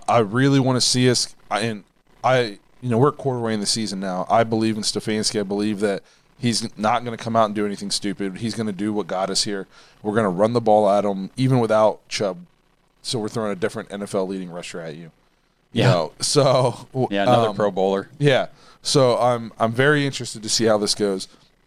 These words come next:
Speaker 1: I did wanna mention this on the show. A lot of people, a lot of haters out there saying, you know, "The Browns are three and one, but who have they played?"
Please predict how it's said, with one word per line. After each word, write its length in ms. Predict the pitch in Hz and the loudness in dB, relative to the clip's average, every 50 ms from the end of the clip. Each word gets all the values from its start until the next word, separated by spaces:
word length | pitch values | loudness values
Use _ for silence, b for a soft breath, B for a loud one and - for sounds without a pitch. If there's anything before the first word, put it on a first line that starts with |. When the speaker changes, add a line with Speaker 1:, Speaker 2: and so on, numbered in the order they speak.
| _ _ _ _ _ _ _ _ - | _ _ _ _ _ _ _ _ -2
Speaker 1:
I 80 | 113 135 | -2 0
did 200 | 131 156 170 160 | 0 0 0 0
wanna 200 | 165 151 139 120 | 0 -2 -2 -2
mention 320 | 120 123 120 - - 113 | -2 -2 -2 -2 -2 -2
this 140 | 117 113 - | -2 0 0
on 60 | 120 | 0
the 60 | 110 101 | 0 0
show. 260 | - - 113 110 101 | 0 2 2 2 2
A 80 | 90 | 2
lot 300 | 104 104 110 120 131 139 | 2 4 4 4 4 4
of 60 | 135 - | 2 -4
people, 340 | - 127 120 - 120 107 | -10 -12 -6 -2 -2 0
a 40 | 82 | 2
lot 180 | 104 117 120 120 | 4 4 4 4
of 80 | 107 | 2
haters 320 | - 110 113 101 101 95 - | -2 -6 -8 -8 -6 -4 -2
out 200 | 95 92 92 - | -2 -2 -2 -4
there 140 | 104 98 98 | -4 -4 -2
saying, 400 | - - 110 101 101 98 95 - _ _ _ _ _ _ _ _ | -2 -4 -4 -4 -6 -8 -10 -14 _ _ _ _ _ _ _ _
you 80 | 101 104 | -2 2
know, 120 | 104 101 | 2 2
"The 80 | 101 98 | 2 2
Browns 340 | 78 113 117 117 113 107 | 2 2 2 2 0 -2
are 40 | 107 101 | -6 -10
three 220 | - 120 117 110 | -8 -6 -4 -2
and 140 | 101 101 98 | -2 -2 0
one, 160 | 101 104 101 | 0 0 0
but 140 | 95 82 82 | 0 -2 -2
who 140 | 104 120 110 | -2 -2 -2
have 100 | 98 92 | -2 -2
they 120 | 95 92 | -4 -6
played?" 360 | 85 - - 90 85 78 65 | -6 -4 -4 -4 -4 -4 -8